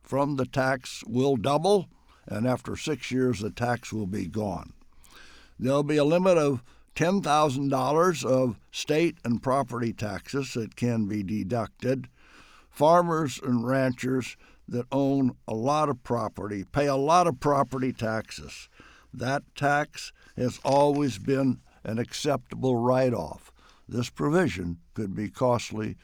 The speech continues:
to some. Our tax code is too complex, loopholes need to be closed, and the code needs to be simplified.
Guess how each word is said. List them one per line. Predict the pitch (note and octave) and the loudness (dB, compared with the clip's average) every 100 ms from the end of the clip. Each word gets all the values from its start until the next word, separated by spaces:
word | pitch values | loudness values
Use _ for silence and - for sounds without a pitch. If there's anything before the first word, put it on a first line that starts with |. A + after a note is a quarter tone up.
| _ - | _ -6
to | A#2 | -6
some. | - G#2+ D#2 - - _ _ - - - - - _ - | -4 -4 -6 -10 -16 _ _ -20 -20 -20 -20 -20 _ -6
Our | B2+ | -2
tax | B2 E3+ E3+ - | 2 2 2 -2
code | D#3 D#3+ G3 G3 | 4 6 8 6
is | D3+ C#3 A2+ - | 4 2 0 -4
too | - F3 E3 | -2 -2 0
complex, | D3 C#3 B2 A2 B2 D#3 F3+ - - - | 0 2 2 0 2 2 0 -6 -14 -2
loopholes | G#2 E3 - B2+ C3+ D#3+ D#3 | 2 2 0 0 2 2 2
need | A#2 C#3+ C#3 | 4 4 2
to | B2+ | 0
be | C3+ | 0
closed, | B2+ B2+ C#3 D3+ F3+ - - - | 0 0 2 2 0 -4 -14 -8
and | - B2+ | 0 2
the | B2+ | 2
code | C#3+ F3 G3 | 4 4 4
needs | C#3 E3 E3+ | 2 0 -2
to | D3+ | -2
be | D#3+ | 0
simplified. | D3 - D3 B2+ G#2 - F#2 D#2 | 2 0 -2 -4 -8 -8 -10 -10